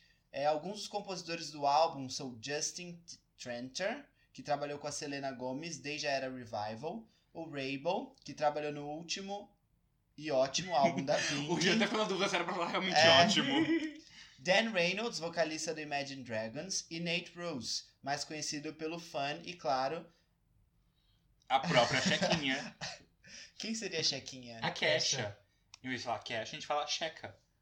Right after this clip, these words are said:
Speaker 1: Ah, eu não sabia.
Speaker 2: É uma piadinha, é um trocadilho do Carilho.
Speaker 1: Enfim, a Kesha lançou esse presente e eu queria falar uma coisa.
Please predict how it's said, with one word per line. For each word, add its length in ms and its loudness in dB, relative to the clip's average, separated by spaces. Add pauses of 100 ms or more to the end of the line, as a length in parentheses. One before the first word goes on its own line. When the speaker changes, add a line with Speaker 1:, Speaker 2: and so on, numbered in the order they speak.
(420)
Speaker 1:
Ah, 260 4
eu 80 -4
não 140 -10
sabia. 520 0
Speaker 2:
É 80 2
uma 120 -2
piadinha, 720 -2
é 60 -4
um 60 -6
trocadilho 500 -4
do 80 -8
Carilho. 520 -10 (760)
Speaker 1:
Enfim, 720 -6
a 120 0
Kesha 320 0
lançou 360 -2
esse 180 -4
presente 500 -4
e 40 -2
eu 60 -8
queria 220 0
falar 200 2
uma 160 -2
coisa. 300 -6